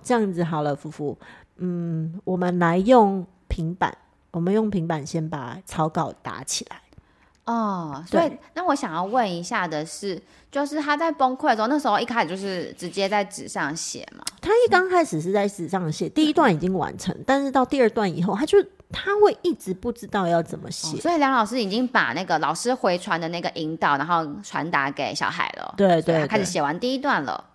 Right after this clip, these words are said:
Speaker 1: 对。对，
Speaker 2: 嗯。
Speaker 1: 然后接下来到了第二段就开始撞墙这样，然后后来我就跟他讲说：“这样子好了，福福，来，你就在平板上面，我们先用念的，
Speaker 2: 嗯。
Speaker 1: 然后在平板上打草稿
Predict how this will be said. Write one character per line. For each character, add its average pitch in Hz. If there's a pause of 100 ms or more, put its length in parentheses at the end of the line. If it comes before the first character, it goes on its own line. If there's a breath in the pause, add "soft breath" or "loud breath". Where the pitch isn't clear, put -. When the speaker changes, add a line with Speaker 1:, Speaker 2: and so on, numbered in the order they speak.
Speaker 1:
对。 196
对， 208
Speaker 2:
嗯。 117
Speaker 1:
然 214
后 269
接 240
下 233
来 175
到 185
了 160
第 202
二 170
段 151
就 185
开 190
始 139
撞 -
墙 - (100)
这 -
样， - (140)
然 185
后 233 (360 loud breath)
后 349
来 262
我 175
就 220
跟 220
他 208
讲 151
说 160 (240 soft breath)
：“这 277
样 226
子 175
好 156
了， 110
福 -
福， 160
来， 180 (220)
你 185
就 269
在 220
平 160
板 156
上 147
面， 147
我 165
们 175
先 208
用 208
念 196
的， -
Speaker 2:
嗯。 214
Speaker 1:
然 202
后 269
在 277
平 208
板 160
上 180
打 -
草 -
稿 -